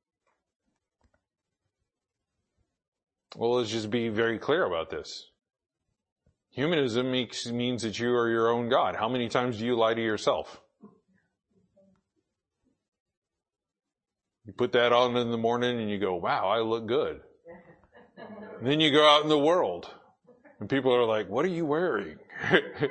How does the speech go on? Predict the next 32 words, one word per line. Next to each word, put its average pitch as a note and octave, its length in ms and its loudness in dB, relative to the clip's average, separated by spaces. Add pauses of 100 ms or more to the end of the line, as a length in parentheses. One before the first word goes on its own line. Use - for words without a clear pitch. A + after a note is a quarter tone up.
(1400)
You G#2 220 -8
thought D3+ 220 0
that? D#3 260 0
Yeah, B2 200 -2
no, C3 180 0 (140)
I, A2+ 280 -6 (280)
I F3+ 140 6
understand C#3+ 500 2
societal G2+ 520 -2
norms F2 480 -8
and F#2+ 120 -12
fashion F#2+ 480 -6
and F2 120 -8
all E2+ 140 -4
that D#2+ 200 -6
jazz. D#2 340 -4
I, - 280 -12 (400)
but, D3+ 180 4
but, D#3 140 0
but, D#3 240 2
but D#3+ 100 6
I D#3 80 2
just, C3+ 380 -6
again, C3 380 0
how G#2+ 140 -4
many C3 200 -2
times B2 280 -4
do A#2+ 60 0
we A#2 80 -2
lie G#2 220 0
to G2 60 -2
ourselves? - 580 -6